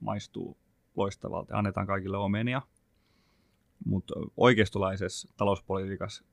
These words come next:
annetaankin omenapuun siemeniä ihmisille. Ja se on vaikeampi myydä.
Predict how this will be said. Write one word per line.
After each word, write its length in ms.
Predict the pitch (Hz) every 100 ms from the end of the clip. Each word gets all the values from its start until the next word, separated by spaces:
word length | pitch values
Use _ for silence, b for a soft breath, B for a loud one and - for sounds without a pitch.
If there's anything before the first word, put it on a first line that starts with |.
| -
annetaankin 520 | 101 98 98 95 101
omenapuun 440 | 107 95 - 92
siemeniä 520 | 98 110 92 - - -
ihmisille. 540 | - - 117 - - - - _ _ _ b b b b b b
Ja 60 | 101
se 60 |
on 60 | 113
vaikeampi 340 | 120 107 104
myydä. 460 | 104 113 101 95